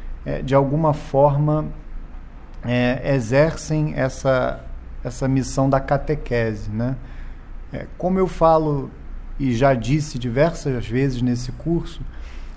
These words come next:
todos nós, de alguma forma, somos chamados, é, à catequese, é, nos mais diversos âmbitos das nossas vidas. É, um pai de família é chamado a dar catequese para os seus filhos, eventualmente até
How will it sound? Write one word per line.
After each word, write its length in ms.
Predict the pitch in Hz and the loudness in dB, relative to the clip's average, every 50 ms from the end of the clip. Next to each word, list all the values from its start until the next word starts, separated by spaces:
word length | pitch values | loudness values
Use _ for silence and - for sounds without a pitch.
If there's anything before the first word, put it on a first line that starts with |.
| - - - | -12 -2 4
todos 400 | 175 214 233 220 220 196 151 135 | 6 6 6 6 4 2 2 4
nós, 320 | 139 139 151 170 180 170 | 4 4 4 4 4 2
de 60 | 160 | 0
alguma 320 | 160 151 147 151 143 139 135 | 0 2 2 2 2 2 2
forma, 580 | - - - 135 135 147 147 151 156 165 165 | 0 0 4 6 6 6 6 4 0 0 -2
somos 380 | 147 - - - 147 147 156 151 | -4 -4 -2 0 0 0 0 -2
chamados, 920 | 147 - 156 151 131 127 123 131 139 143 143 147 151 147 - - - - - | -2 -2 0 0 2 2 2 2 0 0 0 -2 -2 -4 -6 -8 -12 -10 -4
é, 240 | 135 135 131 131 139 - | -2 0 0 0 0 0
à 120 | 139 135 | 0 0
catequese, 840 | 135 - 151 147 - 165 151 147 - 131 123 117 113 107 98 98 101 101 - - - - - - - - - - | 2 0 -2 0 0 -4 -6 -4 -2 0 0 0 0 -2 -4 -8 -10 -10 -12 -12 -12 -12 -12 -12 -14 -14 -10 -8
é, 160 | 127 127 - | -8 -6 -2
nos 240 | - 143 139 139 135 | 2 2 2 4 4
mais 300 | 139 143 156 175 185 170 | 4 4 4 4 2 2
diversos 600 | 170 165 135 147 147 147 147 - - 143 120 113 | 0 2 4 4 4 4 2 0 -4 -6 -2 0
âmbitos 360 | 123 131 139 151 143 - 143 | 0 0 0 0 -2 -4 -4
das 200 | 131 135 147 135 | -2 0 0 2
nossas 360 | 127 135 135 135 - 156 151 131 | 2 2 2 0 0 -2 -4 -4
vidas. 560 | 110 107 113 117 113 104 107 104 104 - - - - - - - - - - - - - - 123 | -2 -2 -2 -2 -2 -4 -6 -6 -8 -8 -8 -10 -12 -14 -14 -14 -12 -12 -10 -10 -12 -12 -8 -8
É, 280 | 120 113 113 120 123 - 147 - - - | -6 -6 -4 -6 -6 -8 -10 -12 -10 -4
um 120 | - 127 127 | -2 -2 -2
pai 260 | 120 127 139 147 156 | 4 4 4 6 6
de 100 | 147 143 | 4 0
família 560 | - - 151 139 131 127 135 151 175 185 185 | 0 2 2 4 4 4 4 4 4 4 4
é 160 | 180 175 170 | 4 4 2
chamado 580 | 165 - - 156 147 139 131 131 139 156 156 160 | 2 0 0 2 2 2 4 4 4 4 2 2
a 60 | 151 | 0
dar 220 | 143 143 139 135 - | 2 2 2 2 2
catequese 680 | - 139 135 - 139 127 - - 131 139 151 151 151 | 0 -2 -2 -2 -6 -4 0 2 2 2 2 0 0
para 220 | - 147 143 147 147 | 2 2 2 2 2
os 100 | 143 - | -2 -2
seus 200 | - 131 123 - | -4 -4 -4 -6
filhos, 520 | - - 151 160 165 143 113 107 - - - - - - - - | -6 -4 0 0 0 0 0 -2 -6 -10 -12 -12 -10 -10 -6 0
eventualmente 760 | 143 143 143 139 151 147 139 131 131 127 127 139 151 143 139 | 2 2 4 4 4 2 4 4 4 6 6 6 6 4 2
até 380 | 127 120 - 131 131 143 147 | 0 0 2 2 2 2 2